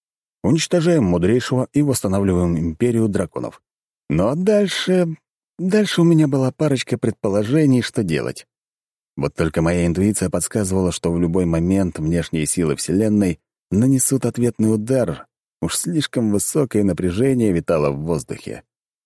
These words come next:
Но я буду готов, ведь прямо сейчас меня окружают сильные люди — а за спиной незримым, но верным помощником стоит Кодекс.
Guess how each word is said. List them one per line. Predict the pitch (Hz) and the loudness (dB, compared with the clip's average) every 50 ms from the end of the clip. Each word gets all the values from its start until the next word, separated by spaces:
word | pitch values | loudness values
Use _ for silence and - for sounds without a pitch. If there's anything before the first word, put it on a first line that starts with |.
| _ _ _ _ _ _ - | _ _ _ _ _ _ -4
Но | 73 73 76 | -2 0 0
я | 76 78 78 82 82 | 0 0 0 0 -2
буду | 80 87 87 85 85 | -2 -2 -2 0 -2
готов, | 87 92 - - 95 98 - - - - _ _ _ _ _ _ _ _ - | -2 -2 -2 0 -2 -2 -2 -4 -10 -18 _ _ _ _ _ _ _ _ -6
ведь | 92 - - | -6 -4 -4
прямо | - 107 104 101 98 | -4 -2 -2 -2 -2
сейчас | - - 90 - - 110 107 98 - | -4 -4 -4 -2 -2 0 0 0 0
меня | 101 95 95 95 | 0 0 0 0
окружают | 90 - 87 87 90 101 98 95 92 - | -2 -2 -4 -2 -2 0 0 0 0 0
сильные | - - - 107 104 98 104 101 95 98 | -2 0 0 2 2 4 4 4 4 2
люди — | 101 110 110 101 73 55 50 - - _ _ _ _ _ _ _ _ _ _ | 2 2 0 0 -2 -4 -8 -12 -18 _ _ _ _ _ _ _ _ _ _
а | - 78 78 76 | -4 -2 -2 -2
за | 73 80 | -2 -4
спиной | 76 - - 80 80 85 90 95 95 95 98 87 73 | -4 -2 -2 -2 0 2 2 2 2 2 2 2 0
незримым, | 76 78 78 71 82 90 104 107 107 107 104 101 98 92 85 | 0 -2 -2 -2 0 0 2 2 2 2 2 2 2 0 0
но | 82 80 82 | 0 0 0
верным | 90 107 127 120 120 113 110 107 104 | 0 0 0 0 2 0 0 0 0
помощником | 104 95 98 101 104 95 - 98 87 - 92 87 | -2 0 0 0 0 0 -2 -4 -2 -2 -4 -4
стоит | 78 - - 78 78 80 76 - - _ | -4 -4 -4 -2 -2 -2 -4 -6 -12 _
Кодекс. | - 85 82 71 62 - - - - - - | -2 -2 -2 -2 -2 -6 -8 -10 -12 -12 -12